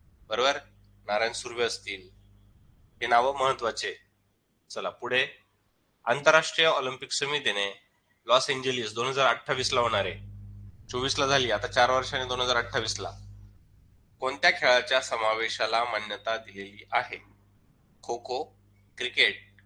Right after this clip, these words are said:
कबड्डी आणि टेनिस. मागच्या, मागच्या वेळेस तुम्हाला मी कशाची हे दिली होती विद्यार्थ्यांनो?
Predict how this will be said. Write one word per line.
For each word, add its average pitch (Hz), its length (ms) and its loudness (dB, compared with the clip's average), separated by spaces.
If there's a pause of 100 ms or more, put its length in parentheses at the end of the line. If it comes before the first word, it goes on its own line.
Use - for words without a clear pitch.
कबड्डी 127 400 -4 (240)
आणि 110 180 -10
टेनिस. 104 400 -4 (580)
मागच्या, 143 460 2 (720)
मागच्या 131 440 -2
वेळेस 156 260 -2
तुम्हाला 151 240 -2
मी 143 100 -6
कशाची 143 440 -8
हे 135 80 -2
दिली 127 220 -4
होती 120 160 -8
विद्यार्थ्यांनो? 120 480 -6